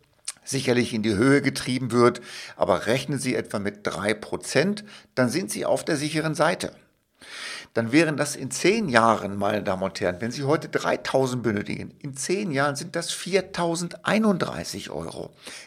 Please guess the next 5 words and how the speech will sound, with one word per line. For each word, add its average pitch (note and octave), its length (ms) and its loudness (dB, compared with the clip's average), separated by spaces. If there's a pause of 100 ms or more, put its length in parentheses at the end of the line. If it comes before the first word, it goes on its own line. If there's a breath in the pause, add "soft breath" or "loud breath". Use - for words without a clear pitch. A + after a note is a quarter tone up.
in A#2+ 180 -2
fünfzehn D#3 800 -2
Jahren D#3 300 0
viertausendsechshundertdreiundsiebzig B2+ 2250 0
Euro D#3+ 500 0